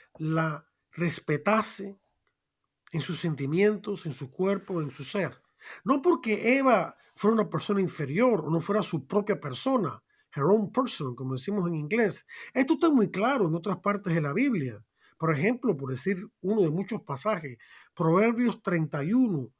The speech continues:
del diez al treinta y uno, Proverbios treinta y uno, diez al treinta y uno, donde el autor sagrado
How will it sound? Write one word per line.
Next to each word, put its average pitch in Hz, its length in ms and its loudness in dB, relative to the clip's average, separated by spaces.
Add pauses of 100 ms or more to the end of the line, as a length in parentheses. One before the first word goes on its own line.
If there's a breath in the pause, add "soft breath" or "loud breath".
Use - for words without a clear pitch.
(420)
del 151 200 2
diez 202 180 4
al 214 140 2
treinta 156 360 -2
y 202 60 0
uno, 175 300 0
Proverbios 190 560 -2
treinta 160 320 -4
y 185 80 -2
uno, 185 160 0
diez 202 160 0
al - 80 -6
treinta 156 320 -6
y - 80 -2
uno, 202 240 0 (340 loud breath)
donde 180 300 4
el 175 80 4
autor 220 340 2
sagrado 185 680 0